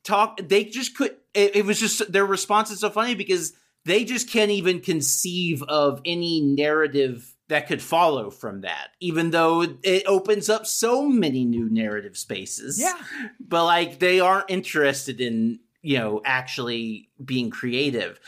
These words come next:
Speaker 1: Yeah, like, it's funny that that would pop, like, that kind of a sentiment would pop up starting, like, around season four, 'cause, like, that's around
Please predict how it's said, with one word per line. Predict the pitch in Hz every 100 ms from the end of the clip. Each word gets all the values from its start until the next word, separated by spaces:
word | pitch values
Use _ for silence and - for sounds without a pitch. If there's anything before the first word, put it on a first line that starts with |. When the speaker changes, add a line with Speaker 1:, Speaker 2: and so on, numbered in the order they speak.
| -
Speaker 1:
Yeah, | - 320 220 -
like, | 214 220 214
it's | 185 -
funny | 247 262 254
that | 175 165 -
that | 170 156
would | 156 139
pop, | 185 -
like, | 160 156 151
that | 160 156
kind | 143 139
of | 123
a |
sentiment | 123 143 135 127 110
would | 113 -
pop | 143 127 -
up | 131 127 _
starting, | - 139 123 131 131 131 131 -
like, | 131 127
around | 127 127 123
season | 120 147 127 127
four, | 196 220 226
'cause, | 220 180 151
like, | 170 175 -
that's | 139 147
around | 170 120 110 120 131